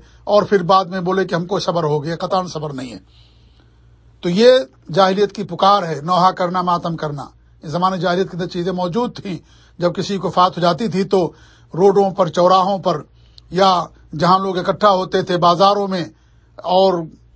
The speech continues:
گلی گلی، کوچے کوچے جا کر کے میت کے خوبیاں بیان کرتے تھے اور، اے، میت کے، ام،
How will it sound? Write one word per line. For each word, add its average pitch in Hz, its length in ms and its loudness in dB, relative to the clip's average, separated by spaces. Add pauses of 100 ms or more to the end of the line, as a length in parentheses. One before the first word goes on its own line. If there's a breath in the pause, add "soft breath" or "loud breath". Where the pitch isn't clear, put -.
(200)
گلی 208 280 0
گلی، 190 260 0
کوچے 233 360 -4
کوچے 185 400 -2 (360 soft breath)
جا 208 160 4
کر 202 160 -2
کے 196 160 0
میت 190 340 -2
کے 190 160 0
خوبیاں 196 380 0
بیان 185 260 0
کرتے 185 280 -4
تھے 170 240 -4 (340 soft breath)
اور، 190 280 0 (500 soft breath)
اے، 175 300 0 (260)
میت 190 380 -6
کے، 185 300 0 (320 soft breath)
ام، 160 920 -10